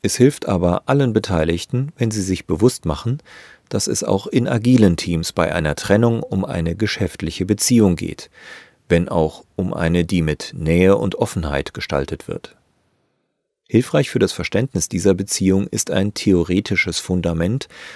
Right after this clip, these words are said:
das aufschlüsselt, was Agilität ausmacht und so Orientierung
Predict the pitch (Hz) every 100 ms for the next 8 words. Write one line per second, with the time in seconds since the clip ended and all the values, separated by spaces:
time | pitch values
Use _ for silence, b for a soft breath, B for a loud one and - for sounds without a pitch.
0 | B - 110 - 101 110 - - 82 98
1 | 120 - 85 101 - - 95 92 95 92
2 | - 98 104 - 104 - 76 - - -
3 | _ _ _ - 98 - 98 117 - -
4 | 104 117 110 107 - 127 82 71